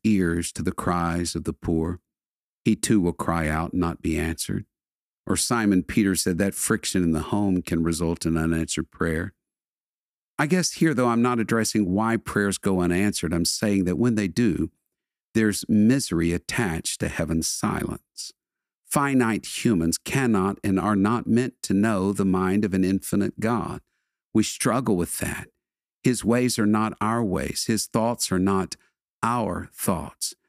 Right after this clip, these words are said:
There's a mystery behind it all. One of the most powerful sentences I've read in this regard doesn't come from behind the pulpit,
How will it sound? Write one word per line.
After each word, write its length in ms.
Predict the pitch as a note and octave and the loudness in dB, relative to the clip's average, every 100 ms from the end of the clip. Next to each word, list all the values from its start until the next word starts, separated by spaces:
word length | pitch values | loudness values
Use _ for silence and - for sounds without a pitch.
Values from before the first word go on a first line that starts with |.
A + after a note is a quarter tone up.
| _ | _
There's 220 | A#2+ A2+ | 0 2
a 60 | A#2 | 4
mystery 640 | A2 B2+ C3+ - - F#2 | 6 6 2 -4 0 0
behind 540 | D#2+ D#2+ - F#2+ E2+ E2 | 2 -2 0 0 0 0
it 120 | D#2+ | -2
all. 320 | F2 E2+ F2+ _ _ _ _ _ _ | -2 -4 -8 _ _ _ _ _ _
One 100 | C3 | 2
of 60 | B2+ | 6
the 40 | |
most 240 | B2+ A#2+ - | 6 4 0
powerful 540 | - C3 C3 - A#2 | -2 0 0 0 0
sentences 640 | - C#3+ B2+ A2+ - G#2 | 0 2 2 2 0 0
I've 160 | A2 G2+ | 2 2
read 240 | A2+ A#2 | 2 2
in 100 | A2 | 2
this 220 | G2+ G2+ G#2 | 2 2 -2
regard 420 | F2+ G#2+ A#2 A2+ | 0 2 2 2
doesn't 340 | A2+ A2+ - | 0 0 -2
come 220 | - A2+ | 0 0
from 160 | F#2+ G2+ | 0 0
behind 320 | F#2+ A2+ G2 | 0 0 0
the 80 | F#2 | -2
pulpit, 540 | - C3+ - A2+ A2 | 0 0 2 0 -2